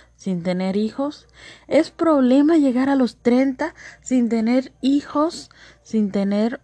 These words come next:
una familia, un hogar formado? Mm, así mismo es. Este es el tema, mi gente bella. Porque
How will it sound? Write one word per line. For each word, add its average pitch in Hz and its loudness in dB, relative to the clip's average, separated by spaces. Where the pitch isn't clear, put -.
una 208 -4
familia, 196 -2
un 185 -4
hogar 180 -4
formado? 180 -8
Mm, 247 0
así 202 -4
mismo 208 -2
es. 208 -2
Este 294 2
es 254 -2
el 202 -2
tema, 170 -6
mi 196 -2
gente 165 -4
bella. 165 -6
Porque 339 -2